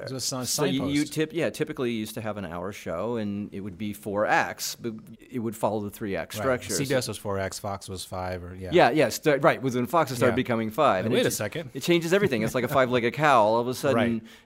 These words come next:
Speaker 2: you know, you have to come up with another cliffhanger that will get the person, you know,
Speaker 1: That's okay,
Speaker 2: to
Speaker 1: 'cause
Speaker 2: stick
Speaker 1: Scully
Speaker 2: around.
Speaker 1: was gonna be in danger. Don't
Speaker 2: <laughs> Yeah,
Speaker 1: worry.
Speaker 2: yeah.
Speaker 1: Um, yeah, it's, uh, everything without an act break is a movie, in my opinion.
Speaker 2: Yeah.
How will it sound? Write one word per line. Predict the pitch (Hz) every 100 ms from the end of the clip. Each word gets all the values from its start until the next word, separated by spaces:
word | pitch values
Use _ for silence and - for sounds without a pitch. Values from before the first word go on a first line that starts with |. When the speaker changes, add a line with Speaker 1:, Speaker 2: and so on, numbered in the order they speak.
| -
Speaker 2:
you | 123
know, | 110 107
you | 113 127 123
have | 127 120 120 107
to | 123
come | 135 139
up | 139
with | 185
another | 202 208 220 269 240
cliffhanger | 185 160 127 135 127 120
that | 117
will | 120
get | 123 127
the | 123
person, | 131 120 117 113 -
you | 135
know, |
Speaker 1:
That's | 110 113
okay, | 120 123 110
Speaker 2:
to | 110
Speaker 1:
'cause | 117
Speaker 2:
stick | - 131
Speaker 1:
Scully | 135 139
Speaker 2:
around. | 131
Speaker 1:
was | 110
gonna | 120
be | 117
in | 110
danger. | 104 101 101 95
Don't | 110
Speaker 2:
<laughs> |
Yeah, | 110
Speaker 1:
worry. | 104 135 - 127 -
Speaker 2:
yeah. | 139 - - - -
Speaker 1:
Um, | 123 120 123 123
yeah, | 139 151 135
it's, | 135 - 143
uh, | 135 127 123 - _ _ _ _ _ -
everything | 165 220 - 196
without | 156 131 135 139
an | 113
act | 107 120 -
break | 151 147
is | 110
a |
movie, | 101 107 92 87 101 _ _ _ _ _
in | 101
my | 101
opinion. | 98 95 85 85 95
Speaker 2:
Yeah. | 95